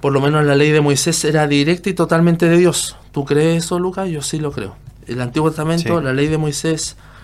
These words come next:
Speaker 1: la ley mosaica, era directa y totalmente de Dios. Y si era así, entonces su forma, es decir,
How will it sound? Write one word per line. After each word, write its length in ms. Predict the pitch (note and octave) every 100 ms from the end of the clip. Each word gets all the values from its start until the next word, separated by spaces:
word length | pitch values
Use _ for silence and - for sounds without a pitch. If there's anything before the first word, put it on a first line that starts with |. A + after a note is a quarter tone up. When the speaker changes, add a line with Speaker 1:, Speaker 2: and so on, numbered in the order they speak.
| -
Speaker 1:
la 80 | C3
ley 160 | C3 D3+
mosaica, 560 | D3+ - D#3+ D#3 D#3+ E3
era 240 | F3+ F#3+
directa 300 | F3 F3 F3
y 60 | F3
totalmente 440 | D#3 D#3 D3+ D3
de 60 | C#3
Dios. 260 | G3 - -
Y 80 | C#3
si 160 | F#3+
era 100 | G3
así, 160 | F#3+ G#3+
entonces 400 | G3+ G3+ F3 F3
su 120 | E3+
forma, 260 | G#3+ A3 F#3+
es 80 |
decir, 320 | D#3+ - G#3